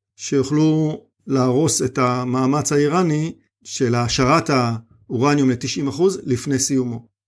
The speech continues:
ואת זה צריכים לעשות היום, מחר, תוך שבוע מהתחלת התהליך, שאני מניח שאם באמת הדבר הזה קרה, החל, אה, גג ביום שני.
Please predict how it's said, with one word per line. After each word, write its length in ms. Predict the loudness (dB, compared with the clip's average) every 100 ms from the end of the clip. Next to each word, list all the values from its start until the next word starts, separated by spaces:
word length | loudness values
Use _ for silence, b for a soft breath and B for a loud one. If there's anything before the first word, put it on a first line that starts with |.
| -2
ואת 280 | 2 2 2
זה 160 | 2
צריכים 240 | 0 -2 -2
לעשות 400 | -2 -2 -4 -6 _ -4
היום, 280 | 0 2 2
מחר, 380 | 2 2 0 -2 -12 -10
תוך 180 | -8 -2
שבוע 460 | 0 4 4 2 -4
מהתחלת 1120 | -6 -2 0 0 0 -2 -6 -12 -2 2 2 0
התהליך, 420 | -2 0 0 0
שאני 200 | -6 -6
מניח 440 | -4 -2 -4 -8 _ _ _
שאם 320 | -8 0 2 4
באמת 300 | 4 2 0
הדבר 300 | -2 -2 -2
הזה 180 | -4
קרה, 340 | -4 -2 -2 -4 -8 -6
החל, 460 | -4 0 2 4 2
אה, 640 | 2 2 0 0 -2 -4 -10 -10 -2
גג 280 | 0 0
ביום 220 | 0 -2 -4
שני. 300 | -6 -6